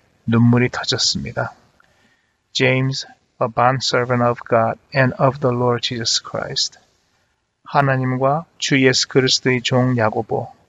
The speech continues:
저의 영어 이름은 제임스입니다. 예수님과 가깝고 싶은 마음에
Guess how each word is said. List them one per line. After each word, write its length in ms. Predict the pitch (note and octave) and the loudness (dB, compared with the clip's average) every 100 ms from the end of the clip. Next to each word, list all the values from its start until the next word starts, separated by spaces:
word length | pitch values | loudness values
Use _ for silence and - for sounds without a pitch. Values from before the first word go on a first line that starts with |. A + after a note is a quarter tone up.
| _ _ _ _ _ _ _ _ _ | _ _ _ _ _ _ _ _ _
저의 340 | - D3+ D#3 | 0 2 4
영어 260 | C3+ C#3+ C3+ | 4 4 2
이름은 360 | C3+ C#3 D#3 E3 | 2 2 2 0
제임스입니다. 1040 | B2+ C3 C3 - B2+ G#2+ G#2+ A2+ A#2 A2+ _ _ _ _ _ _ _ - | 2 2 2 2 2 2 2 0 -2 -2 _ _ _ _ _ _ _ -2
예수님과 720 | C3+ C3 C#3+ C#3 C3 C3+ B2+ | -2 0 0 0 0 2 2
가깝고 520 | - - - D3 - | 0 -6 -4 -6 -2
싶은 320 | C#3+ - - D#3+ | -2 -2 -2 2
마음에 540 | C#3 B2 B2+ E3+ A#3 | 4 4 2 2 0